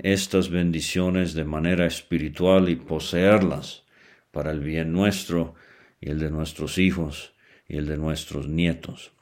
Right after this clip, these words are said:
Versículo dos dice, "No añadiréis a la palabra que yo os mando, ni disminuiréis de ella, para que guardéis los mandamientos de Jehová vuestro Dios que yo os ordeno."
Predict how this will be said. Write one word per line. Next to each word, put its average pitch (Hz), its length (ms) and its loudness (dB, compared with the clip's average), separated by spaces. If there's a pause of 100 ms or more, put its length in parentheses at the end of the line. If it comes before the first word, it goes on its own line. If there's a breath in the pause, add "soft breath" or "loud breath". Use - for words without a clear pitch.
(440 loud breath)
Versículo 131 480 4
dos 123 260 10
dice, 90 320 4
"No 113 320 8
añadiréis 104 800 6
a 82 80 0
la 78 180 -2
palabra 82 540 2
que 76 160 -4
yo 78 200 0
os 73 180 -6
mando, 78 580 -4 (680 loud breath)
ni 104 340 8
disminuiréis 113 920 6
de 80 180 2
ella, 90 440 2
para 82 320 2
que 85 140 0
guardéis 92 800 4
los 95 180 0
mandamientos 87 840 2
de 76 100 -2
Jehová 78 500 0
vuestro 78 460 -4
Dios 80 400 -2
que 73 180 -8
yo 76 200 -4
os 73 180 -10
ordeno." 78 460 -4